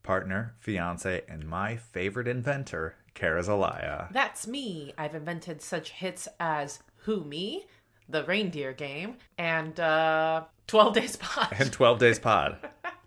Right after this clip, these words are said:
Speaker 1: If you're new here, this is our holiday season podcast, one that is so seasonal that it's only relevant for twelve weeks of the year,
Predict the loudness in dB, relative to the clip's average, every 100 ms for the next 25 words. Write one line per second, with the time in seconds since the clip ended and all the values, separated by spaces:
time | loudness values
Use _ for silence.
0 | -18 -18 _ 0 2 2 0 0 0 -2
1 | -2 -4 -4 -4 0 2 2 -2 2 4
2 | 4 4 4 6 4 2 0 0 0 0
3 | 0 -2 -4 -6 -6 -8 -16 -6 -2 0
4 | 0 0 0 2 2 2 -2 -4 -2 -4
5 | -6 -6 -2 -2 -2 -4 -2 2 4 4
6 | 2 -2 -4 -10 -2 2 2 2 -2 -4
7 | -6 -10 -10 -6 -6 -6